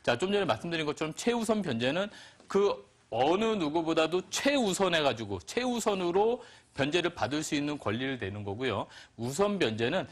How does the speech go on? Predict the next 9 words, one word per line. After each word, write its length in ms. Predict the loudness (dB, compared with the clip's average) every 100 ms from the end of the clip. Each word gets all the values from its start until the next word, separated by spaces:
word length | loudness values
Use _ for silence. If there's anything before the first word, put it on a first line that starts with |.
| -14 -8
등기부등본상에 920 | -4 0 0 -2 -4 -2 -4 -4 -6
본다면 560 | -6 -4 -2 0 -2 -2
내가 240 | -4 0 0
확정일자까지 960 | 0 0 0 2 0 0 0 2 0 0
받아놓은 520 | 0 0 0 0 -2
날짜를 540 | 0 -2 2 2 2
기준으로 600 | -2 -6 -4 -2 0 -2 -4 -18 -4
그 120 | 0
이후에, 680 | 2 2 2 2 2 0 -2